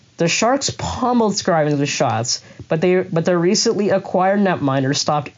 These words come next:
every single one of, get ready for this, fifty-nine shots that came his way. That is absolutely mind-boggling.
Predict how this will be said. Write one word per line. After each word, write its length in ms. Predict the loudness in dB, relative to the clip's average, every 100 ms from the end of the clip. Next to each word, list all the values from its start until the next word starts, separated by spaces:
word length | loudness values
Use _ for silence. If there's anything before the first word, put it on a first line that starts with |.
| 0
every 360 | 0 2 2
single 380 | 2 0 2 2
one 180 | 2 2
of, 120 | 0
get 120 | 0
ready 140 | 2 0
for 140 | 0
this, 360 | 0 0 -2 -6 -14 -20 -20 -20 -20
fifty-nine 1600 | -6 0 0 0 -4 0 2 0 -2 _ -2 0 2 2 0 -2 _
shots 800 | -6 -2 0 0 -2 -4 -6 -6 -2
that 160 | -2
came 240 | 2 2 2
his 220 | 2 2
way. 400 | 2 2 0 -8 -16 _ _ _ _ -2
That 160 | 0
is 100 | 0
absolutely 540 | 0 0 0 2 2 4
mind-boggling. 840 | 2 2 2 0 0 -2 -4